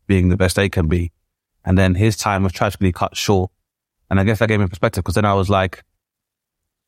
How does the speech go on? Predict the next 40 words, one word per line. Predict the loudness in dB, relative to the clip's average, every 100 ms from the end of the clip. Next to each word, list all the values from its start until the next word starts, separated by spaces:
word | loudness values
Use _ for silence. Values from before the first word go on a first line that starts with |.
| _ _ _
"You | 0 0
can | 2 0
be | 2
a | 0
success | -2 -2 0 -2 -6 -12 _ -2
and | 2
you | 4
can | 2 0
have | 0 0
it |
all, | 2 2 0 -4 _ _ _ _ _ _
but | -2 -2 -2
factors | -4 -2 0
outside | 2 2 2 0
of | 2
your | 0
control | 2 0 2 2 0 -4 _ _ _ _ _ -2
can | 2
maybe | 4 2
put | 0 0
an | 2
end | 2 2
to |
that." | 0 0 -4 _ _ _ _ _ _ _
Now, | -2
does | 0 0
that | 0
mean | 2 2
that | 2
he | 2 2
wasn't | 4 2
a |
success | 0 -2 0 0
because | -2 -2 -2 0
we | 2
didn't | 2 0
get | -4
to |
see | -2 2 2
him, | 4 4 2